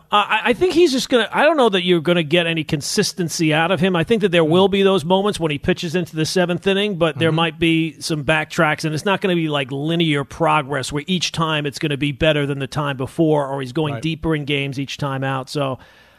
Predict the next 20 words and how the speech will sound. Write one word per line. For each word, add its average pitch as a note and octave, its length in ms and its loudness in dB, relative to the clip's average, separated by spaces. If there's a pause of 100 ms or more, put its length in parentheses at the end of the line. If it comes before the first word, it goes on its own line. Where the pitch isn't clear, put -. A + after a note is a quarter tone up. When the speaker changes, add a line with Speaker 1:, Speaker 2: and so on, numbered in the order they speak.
(140)
Speaker 1:
uh, D3+ 320 -4
he, G3+ 160 -2
he F#3+ 220 -2
got - 200 0
to G3 60 0
ninety-seven G3 600 2
pitches. F#3+ 560 -2 (220)
He D#3 120 -2
struck - 320 -2
out F3 200 0
eight F#3 200 -4
guys, E3+ 340 0
so E3+ 80 -8
the C#3 80 -10
stuff F3 300 -2
had E3+ 240 -2
to D3+ 40 -14
be D3+ 120 -2
halfway D3+ 420 -2
decent. E3+ 460 -2